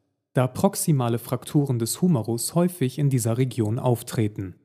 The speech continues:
Das Tuberculum majus dient den Musculi supraspinatus, infraspinatus und teres minor als Ansatz. Am Tuberculum minus inseriert der Musculus subscapularis.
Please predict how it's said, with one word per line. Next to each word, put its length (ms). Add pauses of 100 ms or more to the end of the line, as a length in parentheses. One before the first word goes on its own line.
(920)
Das 160
Tuberculum 680
majus 520
dient 220
den 120
Musculi 540
supraspinatus, 1400
infraspinatus 1200
und 320
teres 400
minor 460
als 260
Ansatz. 680 (600)
Am 160
Tuberculum 640
minus 460
inseriert 520
der 80
Musculus 640
subscapularis. 1160